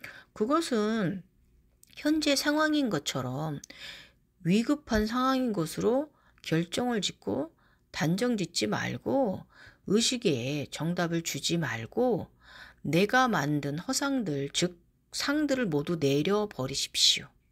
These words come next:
내던져버리고 불살라버리시면 됩니다. 자유로워지시면 됩니다.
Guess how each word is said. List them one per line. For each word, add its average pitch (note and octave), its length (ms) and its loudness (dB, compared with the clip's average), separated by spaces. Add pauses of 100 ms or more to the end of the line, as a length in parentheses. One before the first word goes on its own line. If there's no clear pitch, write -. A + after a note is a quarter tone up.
(560)
내던져버리고 F#3+ 1120 0 (100)
불살라버리시면 D#3 1000 -4
됩니다. - 520 -6 (800)
자유로워지시면 D3 1300 -2 (640)
됩니다. C#3+ 460 -4